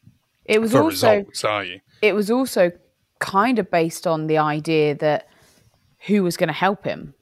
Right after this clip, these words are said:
Speaker 1: Because actually, if you look at Brady in terms of his management skills, he's fantastic at what he does, and he's a fantastic youth team coach. We know that. We've seen that.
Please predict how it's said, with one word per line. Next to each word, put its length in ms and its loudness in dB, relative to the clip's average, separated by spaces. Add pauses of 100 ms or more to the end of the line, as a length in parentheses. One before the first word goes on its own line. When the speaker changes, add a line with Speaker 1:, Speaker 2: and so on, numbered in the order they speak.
(120)
Speaker 1:
Because 560 -2 (420)
actually, 580 -2
if 140 -8
you 100 -2
look 220 -4
at 140 -6
Brady 840 0 (800)
in 180 -8
terms 320 -2
of 80 -8
his 120 -6
management 440 -4
skills, 260 -10
he's 200 -16 (160)
fantastic 640 -6
at 40 -20
what 180 -8
he 80 -8
does, 280 -2
and 100 -12
he's 100 -10
a 60 -12
fantastic 760 -6
youth 240 -8
team 240 -8
coach. 320 -8
We 120 -6
know 260 0
that. 320 0 (360)
We've 140 -2
seen 320 -4
that. 200 -2